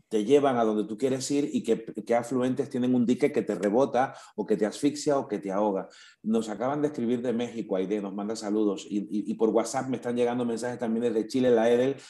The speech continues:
que llegó corriendo, la Edel Arriagada, que llegó corriendo para verte porque tenía ganas de escucharte. Hernán, eh, saltando como loco,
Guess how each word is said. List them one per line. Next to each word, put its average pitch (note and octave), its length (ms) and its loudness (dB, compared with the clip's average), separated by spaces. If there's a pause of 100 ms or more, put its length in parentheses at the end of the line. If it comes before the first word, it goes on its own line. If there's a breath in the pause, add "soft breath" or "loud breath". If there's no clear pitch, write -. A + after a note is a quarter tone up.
(140 loud breath)
que G#2+ 140 4
llegó G#2+ 260 6
corriendo, B2 460 0
la A2 100 0
Edel A2+ 160 2
Arriagada, A2+ 580 0 (240 loud breath)
que A2+ 100 4
llegó A2 220 6
corriendo A#2+ 400 -2
para G#2+ 180 -2
verte A#2+ 260 -2
porque G#2+ 180 -4
tenía A2 240 -2
ganas A2+ 240 -4
de A2 80 -8
escucharte. G2 600 -8 (920 soft breath)
Hernán, B2 600 4 (160)
eh, A2+ 400 8
saltando A#2 580 2
como A2 220 0
loco, G2+ 480 0